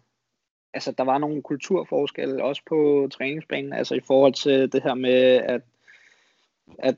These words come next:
som man også tænker om spansk fodbold, jamen, det var jo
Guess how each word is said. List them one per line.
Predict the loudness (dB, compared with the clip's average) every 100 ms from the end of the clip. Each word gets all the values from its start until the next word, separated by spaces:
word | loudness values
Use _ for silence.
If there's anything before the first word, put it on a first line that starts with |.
| -4
som | -4 -2
man | 0 2
også | 2 2 -2
tænker | -4 -4 -4
om | -6
spansk | -4 -4 -2
fodbold, | -2 0 0
jamen, | -2 -2
det | 0
var | 2
jo | 2 0